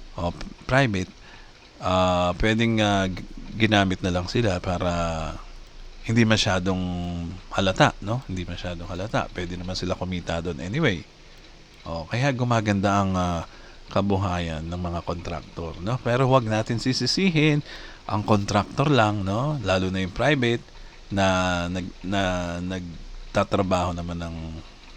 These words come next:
tama, dapat tama, dahil sa kagagawa nitong mga, mga sindikato na to, oh, nagiging, ah,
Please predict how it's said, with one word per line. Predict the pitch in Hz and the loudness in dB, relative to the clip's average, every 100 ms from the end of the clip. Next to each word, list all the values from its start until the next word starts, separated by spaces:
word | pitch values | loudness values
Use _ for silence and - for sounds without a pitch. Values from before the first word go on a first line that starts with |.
| - | -6
tama, | - 135 151 123 - | 6 6 8 6 4
dapat | - 110 139 120 127 | 0 2 4 2 2
tama, | - 107 113 104 - - - - - - - - - - | 0 0 2 0 -2 -10 -16 -18 -18 -18 -18 -18 -16 -6
dahil | 101 117 160 175 | 4 6 6 4
sa | - | 2
kagagawa | - 123 127 117 101 123 160 | 2 4 4 4 4 6 4
nitong | 127 135 117 | 2 0 2
mga, | 101 95 92 90 85 - - - - - - | 2 4 2 2 -2 -6 -16 -20 -20 -16 -4
mga | 104 95 92 | 0 2 2
sindikato | 87 95 90 92 82 87 85 | 0 0 0 2 0 0 -2
na | |
to, | 80 101 131 - - - - - - - | -2 -2 -4 -10 -20 -20 -20 -20 -20 0
oh, | 190 180 - - - - - | 4 4 2 -16 -20 -18 -4
nagiging, | 104 110 120 120 110 104 | 0 2 2 4 4 4
ah, | 95 92 90 85 80 | 4 4 0 -2 -6